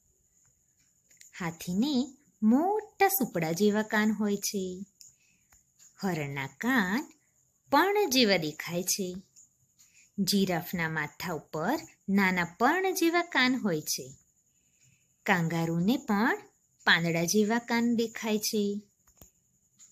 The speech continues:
હવે આપણે કાન ન દેખાતા હોય તેવા પ્રાણીઓ જોઈએ. ગરોળી, દેડકો, મગર, કાચિંડો,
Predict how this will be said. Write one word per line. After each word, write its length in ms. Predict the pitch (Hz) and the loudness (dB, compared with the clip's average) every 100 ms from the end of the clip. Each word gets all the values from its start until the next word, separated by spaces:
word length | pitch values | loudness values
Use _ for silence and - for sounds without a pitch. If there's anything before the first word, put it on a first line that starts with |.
| - | -8
હવે 300 | 208 220 202 | -2 2 2
આપણે 500 | 135 - 147 151 285 - _ _ _ _ | 0 -4 -6 -4 -4 -6 _ _ _ _
કાન 200 | 269 269 | -2 2
ન 440 | 254 190 190 269 440 | 4 4 4 2 2
દેખાતા 680 | - 190 - 175 - 147 | 2 0 -2 -10 -8 -10
હોય 360 | 139 - 147 262 311 _ _ | -10 -10 -8 -8 -10 _ _
તેવા 220 | 285 311 302 | 2 6 4
પ્રાણીઓ 480 | - 165 156 156 | 4 -4 -4 -8
જોઈએ. 480 | 175 214 196 180 180 - _ _ _ _ _ _ _ _ _ _ _ _ - | -4 0 0 -2 -8 -12 _ _ _ _ _ _ _ _ _ _ _ _ -14
ગરોળી, 1000 | 175 202 185 165 147 143 143 160 247 359 - _ _ _ _ - | -6 -2 0 0 -4 -6 -8 -4 -2 -2 -6 _ _ _ _ -6
દેડકો, 1000 | 185 196 165 151 - 156 151 180 285 381 - _ _ _ _ _ _ _ | 0 2 0 -4 -6 -6 -4 -2 -2 -4 -12 _ _ _ _ _ _ _
મગર, 880 | 180 190 175 - 170 156 156 190 330 - - _ _ _ _ _ _ _ _ _ _ | -2 0 0 -4 -6 -6 -6 -4 -4 -6 -16 _ _ _ _ _ _ _ _ _ _
કાચિંડો, 1040 | - 156 - - 143 151 147 151 190 311 | -2 -2 -2 -6 -6 -8 -8 -6 -4 -4